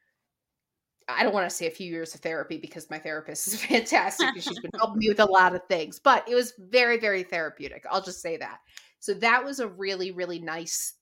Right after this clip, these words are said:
Speaker 1: thing. It was a
Speaker 2: Yeah.
Speaker 1: milestone, I'll call it.
Speaker 2: Oh,
Speaker 1: Not a turning
Speaker 2: yeah.
Speaker 1: point, but that was a
Speaker 2: Take the
Speaker 1: milestone.
Speaker 2: vacation for sure if you can. Take,
Speaker 1: Exactly. And
Speaker 2: take
Speaker 1: I
Speaker 2: the
Speaker 1: loved it
Speaker 2: time
Speaker 1: because
Speaker 2: off.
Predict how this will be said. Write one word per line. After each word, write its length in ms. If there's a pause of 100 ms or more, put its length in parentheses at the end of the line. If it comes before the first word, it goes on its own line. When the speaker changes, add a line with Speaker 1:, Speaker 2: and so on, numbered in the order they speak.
(120)
Speaker 1:
thing. 260
It 80
was 120
a 40 (340)
Speaker 2:
Yeah. 80
Speaker 1:
milestone, 160 (300)
I'll 80
call 240
it. 100
Speaker 2:
Oh, 20
Speaker 1:
Not 140
a 60
turning 0
Speaker 2:
yeah. 260
Speaker 1:
point, 180 (240)
but 80 (100)
that 60
was 140
a 120
Speaker 2:
Take 340
the 120
Speaker 1:
milestone. 180
Speaker 2:
vacation 840
for 280
sure 680
if 280
you 120
can. 520
Take, 280
Speaker 1:
Exactly. 500
And 120
Speaker 2:
take 80
Speaker 1:
I 280
Speaker 2:
the 100
Speaker 1:
loved 220
it 80
Speaker 2:
time 20
Speaker 1:
because 440
Speaker 2:
off. 40